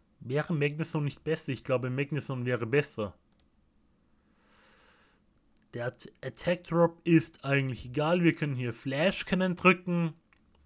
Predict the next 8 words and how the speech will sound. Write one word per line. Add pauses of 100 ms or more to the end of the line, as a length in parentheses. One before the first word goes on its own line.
(1700)
Also
wirklich,
der
Screamtail
Sprite
verstört
mich
richtig.